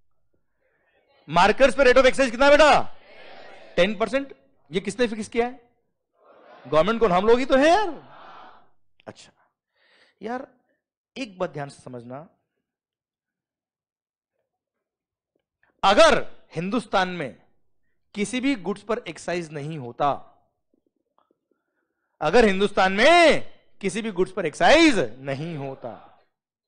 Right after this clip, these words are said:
तो बताओ ये मार्कर की वैल्यू क्या होती है? बताइए, ये वैल्यू ऑफ मार्कर क्या होता है बेटा?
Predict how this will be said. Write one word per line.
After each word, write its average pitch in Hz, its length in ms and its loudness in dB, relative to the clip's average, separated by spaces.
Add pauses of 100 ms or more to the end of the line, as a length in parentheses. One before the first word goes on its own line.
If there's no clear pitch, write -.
(760)
तो 151 80 -10
बताओ 202 480 -6 (280)
ये 165 120 -8
मार्कर 139 460 -8 (1700)
की 139 60 -16
वैल्यू 123 340 -10
क्या 131 160 -18
होती 87 260 -20
है? - 140 -20 (2750)
बताइए, 226 600 4 (300)
ये 156 120 -4
वैल्यू 156 280 0
ऑफ 170 60 -6
मार्कर 151 280 -4
क्या 139 140 -8
होता 117 160 -8
है 98 60 -16
बेटा? 85 220 -20